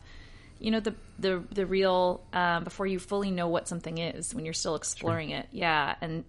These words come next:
Speaker 1: I, I think in our relationship that culminated in a moment where I almost broke up with you.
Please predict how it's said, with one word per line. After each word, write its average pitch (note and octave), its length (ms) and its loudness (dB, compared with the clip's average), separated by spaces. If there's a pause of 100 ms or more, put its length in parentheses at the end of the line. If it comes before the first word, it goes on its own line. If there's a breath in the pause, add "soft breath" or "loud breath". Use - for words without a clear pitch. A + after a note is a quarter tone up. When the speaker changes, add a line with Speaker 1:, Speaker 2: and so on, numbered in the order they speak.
Speaker 1:
I, F3+ 240 0
I G#3 60 4
think C4 200 0
in A#3 60 4
our G3 100 4
relationship E3+ 520 0
that D#3+ 160 4
culminated F3+ 640 0 (640 loud breath)
in F#3+ 260 2
a F#3 80 0
moment F#3 420 2
where F3 140 2
I E3+ 80 6
almost G3 220 2
broke G#3+ 180 2
up D4 140 0
with C4+ 120 -4
you. F3+ 160 0